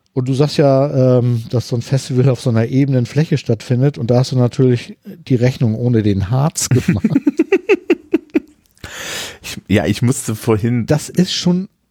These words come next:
Speaker 2: Ja?
Speaker 1: ja?
Speaker 2: Äh, ich musste vorhin,
Speaker 1: Ach du.
Speaker 2: es gibt hier in meiner Gegend ein Mittelalter-Festival. Ein Selb-Festival mit Java, da war ich auch schon mehrfach. Und das ist, äh,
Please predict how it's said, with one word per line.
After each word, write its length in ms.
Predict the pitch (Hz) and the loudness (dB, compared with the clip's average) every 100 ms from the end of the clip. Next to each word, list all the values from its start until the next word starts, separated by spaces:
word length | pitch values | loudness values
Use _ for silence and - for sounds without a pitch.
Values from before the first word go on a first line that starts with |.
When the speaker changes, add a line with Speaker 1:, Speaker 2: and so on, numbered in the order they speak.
| - | -8
Speaker 2:
Ja? 120 | 110 | -4
Speaker 1:
ja? 200 | 127 127 262 - | 0 0 0 -10
Speaker 2:
Äh, 140 | - - | -6 -2
ich 80 | 110 | 2
musste 200 | 131 120 | 2 0
vorhin, 340 | 110 104 123 | 0 2 2
Speaker 1:
Ach 20 | 131 | 0
du. 60 | |
Speaker 2:
es 140 | 147 - | -4 -2
gibt 160 | 135 | -4
hier 140 | - 131 | 2 2
in 120 | 117 | 2
meiner 300 | 101 120 127 | 2 2 0
Gegend 360 | 110 98 101 - | 0 -2 0 0
ein 180 | 98 | 2
Mittelalter-Festival. 1160 | 101 - 101 85 90 85 87 - 85 78 73 160 - _ _ _ _ _ _ _ _ - | 2 2 2 2 0 0 0 -2 -4 0 0 0 -4 _ _ _ _ _ _ _ _ -10
Ein 100 | 80 | -8
Selb-Festival 840 | - 78 76 - 90 80 80 80 | -2 2 0 0 -4 -2 -2 0
mit 200 | 78 73 | 0 -2
Java, 300 | 76 67 90 | -2 0 2
da 100 | 80 | 2
war 120 | 73 82 | 0 0
ich 60 | |
auch 80 | 65 | 0
schon 200 | - 73 | -2 -4
mehrfach. 440 | 69 65 - 95 - - - - - | -2 -4 -2 -2 -4 -20 -16 -16 -10
Und 140 | - - | -4 -2
das 160 | - | 0
ist, 300 | - - - _ _ | 0 0 -2 _ _
äh, 240 | - 87 | 0 2